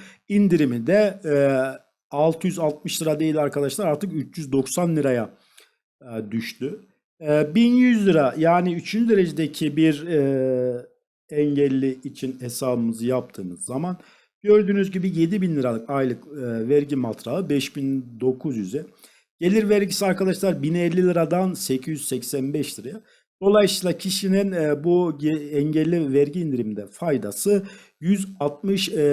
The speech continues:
beş liraya, e, düştü arkadaşlar ikinci derecedeki veya üçüncü derecedeki bir engelliye göre.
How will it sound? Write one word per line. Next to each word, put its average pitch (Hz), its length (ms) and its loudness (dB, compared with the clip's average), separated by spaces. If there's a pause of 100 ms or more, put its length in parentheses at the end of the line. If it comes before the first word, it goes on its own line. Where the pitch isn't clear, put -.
(240)
beş 190 260 0
liraya, 147 480 0
e, 135 340 -4
düştü 165 280 -4
arkadaşlar 135 560 -2
ikinci 170 400 -8
derecedeki 131 420 -4
veya 151 200 0
üçüncü 147 300 -6
derecedeki 123 500 -4
bir 170 200 -4
engelliye 147 920 -2
göre. 147 320 -2